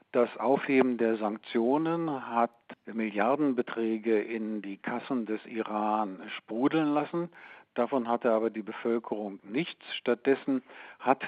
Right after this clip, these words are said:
der Iran seine Expansion im Nahen Osten verstärkt. Und hier gibt es einen zeitlichen Zusammenhang.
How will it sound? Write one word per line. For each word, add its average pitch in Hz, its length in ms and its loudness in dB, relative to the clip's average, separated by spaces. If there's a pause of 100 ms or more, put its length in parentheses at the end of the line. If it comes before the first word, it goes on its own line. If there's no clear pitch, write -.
der 117 260 4
Iran 117 640 0 (380)
seine 113 360 2
Expansion 113 920 -2
im 131 320 0
Nahen 110 300 -2
Osten 101 640 -4 (240)
verstärkt. 110 800 0
Und 135 160 -2
hier 151 140 0
gibt 147 260 -6
es 147 100 -6
einen 135 280 2
zeitlichen 135 520 2
Zusammenhang. 127 800 0